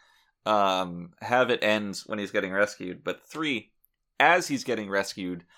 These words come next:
have him, um, like, you know, he's kind of happy. You know, it's, of course, it's a hopeful moment. But there's some sign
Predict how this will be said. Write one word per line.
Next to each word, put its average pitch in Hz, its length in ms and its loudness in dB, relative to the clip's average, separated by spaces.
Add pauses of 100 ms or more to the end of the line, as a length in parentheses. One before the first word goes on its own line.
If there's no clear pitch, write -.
(220)
have 135 340 2
him, 113 420 -4 (1040)
um, 92 300 2
like, 90 320 -6 (460)
you 110 80 -4
know, 107 60 0
he's 101 100 -4
kind 120 140 -2
of 92 200 -8 (500)
happy. 107 560 0
You 101 120 -8
know, 87 140 -2
it's, 82 120 -8
of 87 140 -14
course, 95 380 -6
it's 92 120 -16
a 90 200 -6
hopeful 92 340 -6
moment. 90 340 -4 (580)
But 95 300 2 (500)
there's 120 220 2
some 127 320 6
sign 110 640 2